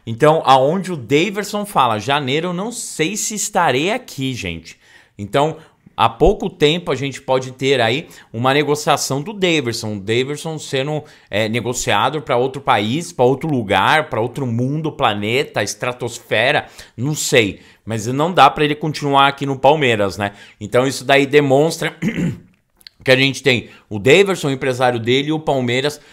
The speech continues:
correndo atrás aí de tirar o Daverson do Palmeiras. Pra mim, é ótimo. Eu acho que é o que falta mesmo. O Daverson, ele não tem clima pra jogar no Palmeiras.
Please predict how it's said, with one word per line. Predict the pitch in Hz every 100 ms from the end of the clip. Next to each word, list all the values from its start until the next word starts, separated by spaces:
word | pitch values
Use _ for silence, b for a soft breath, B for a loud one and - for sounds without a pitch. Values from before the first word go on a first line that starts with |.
| b b
correndo | 135 139 131 139 156 165 -
atrás | 127 131 - 120 123 147 - - b b b
aí | 107 113 123 131 B B
de | 104 98 117 120 113 110 -
tirar | 143 120 131
o |
Daverson | 135 131 127 135 135 127
do |
Palmeiras. | 120 196 160 107 95
Pra | - - 156
mim, | 143 165 175 95 - - -
é | 101 104 104 - _ 117
ótimo. | 117 110 - 95 78 - -
Eu | 95
acho | 98 117 117
que | 104 123
é |
o | 127
que | 135 202
falta | - 147 156 180
mesmo. | 180 110 92 85 B B B B
O | 98
Daverson, | 123 151 151
ele | 175 160
não | 143 185
tem | 185 208
clima | 208 165 175 160
pra | 147
jogar | 131 123 127
no | 120
Palmeiras. | 117 113 127 131 131